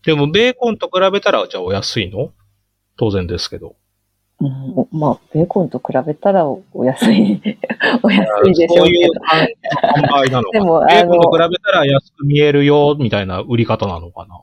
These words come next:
Speaker 1: な。
Speaker 2: うん、でも、お-、あの、奥ですよ。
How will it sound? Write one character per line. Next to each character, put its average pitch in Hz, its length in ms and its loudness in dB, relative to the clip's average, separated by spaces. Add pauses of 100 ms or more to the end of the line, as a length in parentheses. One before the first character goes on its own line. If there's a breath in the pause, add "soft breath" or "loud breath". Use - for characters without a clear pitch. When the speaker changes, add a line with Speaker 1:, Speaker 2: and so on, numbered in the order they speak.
(140)
Speaker 1:
な。 143 60 -4 (480)
Speaker 2:
う - 20 4
ん、 - 60 2
で 185 120 2
も、 165 260 2
お-、 240 200 2 (180)
あ 180 120 -4
の、 170 120 0
奥 220 480 2
で 139 120 0
す - 120 -16
よ。 - 220 -8